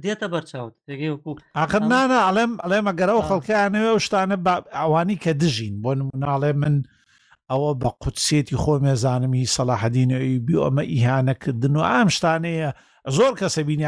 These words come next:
Speaker 2: عەلاساز محتەرەمە و ئەڵێ مەیانێ. باشە، مەبە-، ناکرە هەر قسە نەکەی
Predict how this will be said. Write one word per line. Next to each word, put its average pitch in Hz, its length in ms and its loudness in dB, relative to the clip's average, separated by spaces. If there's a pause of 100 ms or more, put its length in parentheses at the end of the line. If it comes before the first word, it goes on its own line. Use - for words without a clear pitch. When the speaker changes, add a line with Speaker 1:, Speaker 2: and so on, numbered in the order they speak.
(120)
Speaker 2:
عەلاساز 160 520 0
محتەرەمە 143 640 0
و 131 100 0
ئەڵێ 139 200 0 (100)
مەیانێ. 104 380 -2 (680)
باشە، 185 220 0 (160)
مەبە-، 208 320 2 (760)
ناکرە 208 440 2
هەر 185 140 -2
قسە 208 180 -2 (380)
نەکەی 110 220 -4